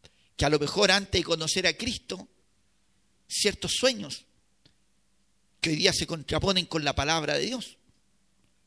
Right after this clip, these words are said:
¿Y usted qué tiene que hacer? Colocarlo en el altar, sacrificarlos,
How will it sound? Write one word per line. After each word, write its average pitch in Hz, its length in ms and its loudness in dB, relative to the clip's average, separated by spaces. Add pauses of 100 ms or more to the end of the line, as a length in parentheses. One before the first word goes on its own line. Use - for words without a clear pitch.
¿Y - 60 -4
usted 190 180 2
qué 202 100 -4
tiene 202 180 0
que 170 60 0
hacer? 165 340 -2 (880)
Colocarlo 196 420 -6
en 180 80 -10
el 185 120 -4
altar, - 380 -12
sacrificarlos, 170 760 -12